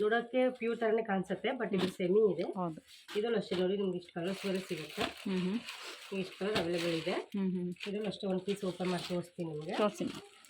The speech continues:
Speaker 1: ಇದು ನಿಮ್ಗೆ ಪ್ರೈಸ್ ಬಂದು ಟೂ ಸೆವೆನ್ ಏಟ್ ಜೀರೋ ಆಗುತ್ತೆ ಮ್ಯಾಮ್.
Speaker 2: ಓಕೆ.
Speaker 1: ಸಿ ಓ ಡಿ ಆಪ್ಷನ್ ಇರುತ್ತೆ ನಿಮ್ಗೆ.
Speaker 2: ಹ್ಮ್, ಹ್ಮ್.
Speaker 1: ಇದಕ್ಕೆ ಯಾರಿಗೂ ಇಷ್ಟ ಆಗುತ್ತೆ ಅವರೆಲ್ಲ ಸ್ಕ್ರೀನ್‌ಶಾಟ್ ಹೊಡ್ದು WhatsApp ಮಾಡಿದ್ರೆ ಮ್ಯಾಮ್,
Speaker 2: ಹೌದು.
Speaker 1: ನಾವೆಲ್ಲ ಕಳ್ಸ್ಕೊಡ್ತೀವಿ.
Speaker 2: ಕಳ್ಸ್ಕೊಡ್ತಾರೆ.
Speaker 1: ಕಳ್ಸ್ಕೊಡ್ತೀವಿ.
Speaker 2: ಸ್ಕ್ರೀನ್ ಮೇಲೆ ಕಾಣೋ ನಂಬರ್ಗೆ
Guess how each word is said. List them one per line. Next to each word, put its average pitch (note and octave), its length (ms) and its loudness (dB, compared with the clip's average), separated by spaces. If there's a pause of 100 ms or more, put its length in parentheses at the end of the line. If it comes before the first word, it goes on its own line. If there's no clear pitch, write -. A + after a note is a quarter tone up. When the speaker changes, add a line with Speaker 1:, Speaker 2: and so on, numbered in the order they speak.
(120)
Speaker 1:
ಇದು B3+ 180 -2 (460)
ನಿಮ್ಗೆ A3+ 180 2
ಪ್ರೈಸ್ G#3 360 2
ಬಂದು G#3 260 0 (220)
ಟೂ A#3 160 0
ಸೆವೆನ್ A3 360 0 (120)
ಏಟ್ F3 200 -2
ಜೀರೋ - 220 -2
ಆಗುತ್ತೆ D#3+ 320 -4
ಮ್ಯಾಮ್. A#3+ 180 -4 (180)
Speaker 2:
ಓಕೆ. F#3+ 240 0 (300)
Speaker 1:
ಸಿ B3+ 160 -4
ಓ C4 60 4
ಡಿ B3+ 100 2
ಆಪ್ಷನ್ A3+ 420 4
ಇರುತ್ತೆ G3 260 0
ನಿಮ್ಗೆ. F#3+ 320 4 (140)
Speaker 2:
ಹ್ಮ್, G3+ 200 2
ಹ್ಮ್. G3+ 160 2 (1700)
Speaker 1:
ಇದಕ್ಕೆ A3 320 0 (160)
ಯಾರಿಗೂ A3 280 0
ಇಷ್ಟ - 200 -4
ಆಗುತ್ತೆ G#3 340 0
ಅವರೆಲ್ಲ G3 260 2
ಸ್ಕ್ರೀನ್‌ಶಾಟ್ F#3+ 540 2
ಹೊಡ್ದು F3+ 220 0
WhatsApp G#3 480 0
ಮಾಡಿದ್ರೆ E3 280 -2
ಮ್ಯಾಮ್, A#3+ 160 0 (220)
Speaker 2:
ಹೌದು. F3+ 260 8 (400)
Speaker 1:
ನಾವೆಲ್ಲ A#3 360 4
ಕಳ್ಸ್ಕೊಡ್ತೀವಿ. F#3 580 -2
Speaker 2:
ಕಳ್ಸ್ಕೊಡ್ತಾರೆ. G3 720 6
Speaker 1:
ಕಳ್ಸ್ಕೊಡ್ತೀವಿ. F#3 500 0
Speaker 2:
ಸ್ಕ್ರೀನ್ A#3+ 240 10
ಮೇಲೆ A3+ 120 10
ಕಾಣೋ G#3+ 180 10
ನಂಬರ್ಗೆ F#3+ 500 10